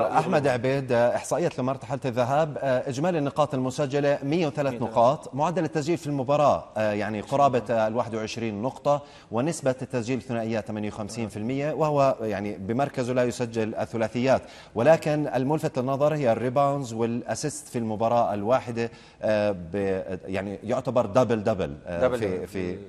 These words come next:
Speaker 1: دبل دبل.
Speaker 2: آه، في، آه، لغة كرة السلة
Speaker 1: كرة السلة.
Speaker 2: يحقق التسجيل أكثر من
Speaker 1: تسجيل.
Speaker 2: عشرة، وأيضا الريباوندز،
Speaker 1: الريباوندز
Speaker 2: آه،
Speaker 1: كمان أكثر من،
Speaker 2: أكثر.
Speaker 1: من
Speaker 2: يعني،
Speaker 1: عشرة.
Speaker 2: آه، تعتبر من الأرقام، آه، الممتازة في عالم كرة السلة إحصائيات؟
Speaker 1: أكيد طبعا، خاصة
Speaker 2: ولا قابلة
Speaker 1: بال-
Speaker 2: للتحسن؟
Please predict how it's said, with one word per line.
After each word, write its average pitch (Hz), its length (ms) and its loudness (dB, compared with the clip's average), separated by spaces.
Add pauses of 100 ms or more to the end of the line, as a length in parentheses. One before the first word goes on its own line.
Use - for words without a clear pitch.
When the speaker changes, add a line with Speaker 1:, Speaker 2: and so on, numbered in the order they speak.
(200)
Speaker 1:
دبل 120 180 0
دبل. - 80 -4
Speaker 2:
آه، 101 420 0
في، 101 360 -4
آه، 95 360 -2
لغة 117 220 0
كرة - 140 -4
السلة 104 80 2
Speaker 1:
كرة 117 260 -4
السلة. 113 320 -2
Speaker 2:
يحقق 113 600 0
التسجيل 110 580 -2
أكثر 127 260 -2
من 107 60 0
Speaker 1:
تسجيل. 107 140 -4
Speaker 2:
عشرة، 135 340 0
وأيضا 123 400 2 (280)
الريباوندز، 110 680 2
Speaker 1:
الريباوندز 101 220 0
Speaker 2:
آه، 95 80 0
Speaker 1:
كمان 110 200 -10
أكثر 104 320 -14
من، 104 140 -10
Speaker 2:
أكثر. 98 300 -4 (260)
Speaker 1:
من 110 200 -6
Speaker 2:
يعني، 110 140 0
Speaker 1:
عشرة. 117 340 0
Speaker 2:
آه، 120 40 -2
تعتبر 147 340 0
من 151 120 -2
الأرقام، 139 680 -2
آه، 113 440 -2
الممتازة 113 640 0
في 113 220 -4
عالم 101 260 -2
كرة 101 140 -6
السلة 98 460 -6 (180)
إحصائيات؟ 101 580 -6 (800)
Speaker 1:
أكيد - 280 -4
طبعا، 139 260 2
خاصة 143 120 -2
Speaker 2:
ولا 139 80 2
قابلة 120 280 4
Speaker 1:
بال- 101 100 -2
Speaker 2:
للتحسن؟ 101 420 -10